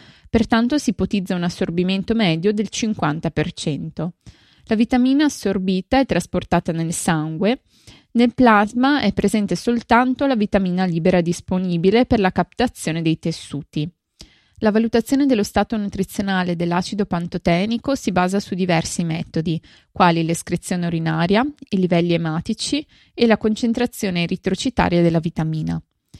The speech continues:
L'escrezione urinaria di questa vitamina dipende dalla sua assunzione con la dieta ed è di circa da due a sette milligrammi al giorno e riflette la quantità generalmente assunta con gli alimenti. È considerata bassa escrezione urinaria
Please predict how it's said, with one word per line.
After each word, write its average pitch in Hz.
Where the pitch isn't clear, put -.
L'escrezione 220
urinaria 214
di 190
questa 185
vitamina 185
dipende 196
dalla 208
sua 185
assunzione 180
con 175
la 170
dieta 160
ed 190
è 190
di 175
circa 214
da 190
due 185
a -
sette 214
milligrammi 175
al 165
giorno 156
e 214
riflette 220
la 175
quantità 196
generalmente 175
assunta 170
con -
gli 165
alimenti. 156
È 233
considerata 208
bassa 196
escrezione 175
urinaria 160